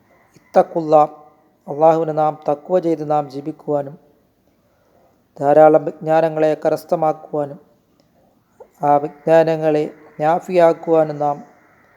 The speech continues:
അത് പ്രചരിപ്പിക്കുവാനും നാം ശ്രമിക്കുക. നിങ്ങളിൽ ഏറ്റവും ഉത്തമർ വിശുദ്ധ ഖുർആനിനെ പഠിക്കുകയും അത്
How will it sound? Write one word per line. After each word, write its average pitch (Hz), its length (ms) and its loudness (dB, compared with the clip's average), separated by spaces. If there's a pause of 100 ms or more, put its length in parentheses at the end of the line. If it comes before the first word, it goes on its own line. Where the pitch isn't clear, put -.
(260)
അത് - 240 -10
പ്രചരിപ്പിക്കുവാനും 170 1080 2
നാം 156 180 0 (300)
ശ്രമിക്കുക. - 600 -10 (3750)
നിങ്ങളിൽ 156 480 0
ഏറ്റവും 156 480 2
ഉത്തമർ 147 420 -2 (1000)
വിശുദ്ധ 151 300 -2
ഖുർആനിനെ 165 640 0
പഠിക്കുകയും 156 720 -8
അത് 156 220 -8